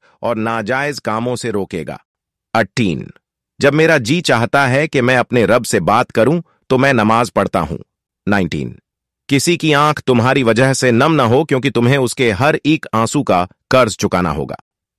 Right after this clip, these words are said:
ट्वेंटी, कभी तुम दूसरों के लिए दिल से दुआ मांग कर देखो, तुम्हें अपने लिए मांगने की जरूरत नहीं पड़ेगी।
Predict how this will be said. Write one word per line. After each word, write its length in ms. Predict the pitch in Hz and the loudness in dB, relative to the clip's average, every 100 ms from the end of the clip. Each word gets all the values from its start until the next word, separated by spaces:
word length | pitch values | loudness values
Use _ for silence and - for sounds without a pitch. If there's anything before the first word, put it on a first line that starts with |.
| _ _ _ | _ _ _
ट्वेंटी, 380 | - 104 - - _ _ _ _ - | -2 -2 -2 -12 _ _ _ _ -2
कभी 200 | 135 156 | 2 2
तुम 180 | 175 147 | 2 0
दूसरों 280 | 113 139 151 | 0 0 0
के 120 | 131 | 0
लिए 220 | 123 139 | 0 0
दिल 240 | 101 139 | 2 2
से 140 | 135 139 | 2 0
दुआ 260 | 110 127 | 2 2
मांग 260 | 120 104 113 | 2 2 0
कर 140 | 117 | 0
देखो, 380 | 95 92 - 131 - _ | 0 -2 -2 -4 -6 _
तुम्हें 260 | 127 135 147 | 0 2 0
अपने 280 | 117 139 | -2 0
लिए 180 | 135 131 | 0 2
मांगने 360 | 113 107 117 120 | 2 2 2 0
की 100 | 117 | 0
जरूरत 420 | 92 107 117 - | 2 2 2 0
नहीं 160 | 104 101 | -2 0
पड़ेगी। 520 | 98 85 82 76 | -2 -2 -2 -4